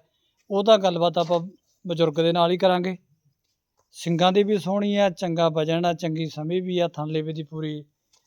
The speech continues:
ਸਾਫ਼ ਆ। ਹਜੇ ਦਿਨ ਮੇਰੇ ਅੰਦਾਜ਼ਾ ਵੀ ਹਫ਼ਤਾ ਦਸ ਦਿਨ ਬਾਕੀ ਨੇ। ਪਹਿਲਾਂ ਮਗਰੋਂ ਪਸ਼ੂ ਕਦੋਂ ਵੀ ਸੂ ਸਕਦਾ, ਹਜੇ ਹਵਾਨਾ ਬਣਾਉਣਾ ਇਹਨੇ ਸਟਾਰਟ ਹੀ ਕੀਤਾ ਹੈ। ਸੋਹਣੀ ਸਿਹਤ ਆ, ਚੰਗਾ, ਫਿਰ ਆਪਾਂ ਕਹਿੰਦੇ ਵੀ ਵਜਨ ਆ, ਚੰਗੀ ਸਮੇਂ ਵੀ ਆ।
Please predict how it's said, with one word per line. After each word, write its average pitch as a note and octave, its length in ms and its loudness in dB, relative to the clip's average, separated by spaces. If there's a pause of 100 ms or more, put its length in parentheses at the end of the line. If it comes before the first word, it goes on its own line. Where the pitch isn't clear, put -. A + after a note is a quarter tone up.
ਸਾਫ਼ E3 360 0
ਆ। F#3+ 180 2
ਹਜੇ G3 420 2 (720)
ਦਿਨ F#3 300 2
ਮੇਰੇ A3 300 2
ਅੰਦਾਜ਼ਾ F#3+ 340 2
ਵੀ F3+ 120 0
ਹਫ਼ਤਾ E3+ 340 -2
ਦਸ D#3 220 -4
ਦਿਨ D#3+ 140 -6
ਬਾਕੀ D#3 340 -8
ਨੇ। E3+ 140 -2 (840)
ਪਹਿਲਾਂ A3 320 4
ਮਗਰੋਂ G3 280 2
ਪਸ਼ੂ F3 260 -6
ਕਦੋਂ E3 260 -4
ਵੀ E3 120 -6
ਸੂ D#3+ 160 -8
ਸਕਦਾ, F#3 420 0
ਹਜੇ G#3 140 0
ਹਵਾਨਾ E3+ 400 0
ਬਣਾਉਣਾ E3 300 -4
ਇਹਨੇ E3+ 160 -4
ਸਟਾਰਟ E3+ 340 2
ਹੀ C#3+ 60 -10
ਕੀਤਾ C3 260 -16
ਹੈ। - 60 -20 (1300)
ਸੋਹਣੀ G3+ 580 -2 (120)
ਸਿਹਤ F3+ 380 -4
ਆ, G3 120 6
ਚੰਗਾ, E3+ 440 2
ਫਿਰ D#3+ 160 -4
ਆਪਾਂ E3 240 -2
ਕਹਿੰਦੇ F#3 200 -4
ਵੀ F#3 80 -8
ਵਜਨ E3+ 280 -2
ਆ, F3 80 -2
ਚੰਗੀ D3+ 320 -6
ਸਮੇਂ E3+ 340 -4
ਵੀ F3+ 140 -2
ਆ। F3 120 0